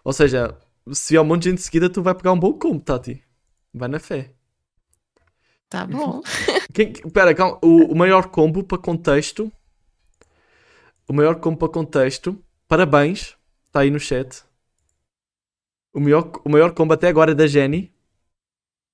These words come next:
Speaker 1: Foi da Jenny para a Nena.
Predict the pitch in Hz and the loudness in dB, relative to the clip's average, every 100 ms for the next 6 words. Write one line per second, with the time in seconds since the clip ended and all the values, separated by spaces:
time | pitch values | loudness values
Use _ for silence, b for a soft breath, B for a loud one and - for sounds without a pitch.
0 | _ _ _ _ _ _ _ _ - 170 | _ _ _ _ _ _ _ _ -6 -2
1 | 160 165 143 170 190 190 165 151 151 190 | 2 0 2 0 2 2 4 4 0 -2
2 | 226 | -8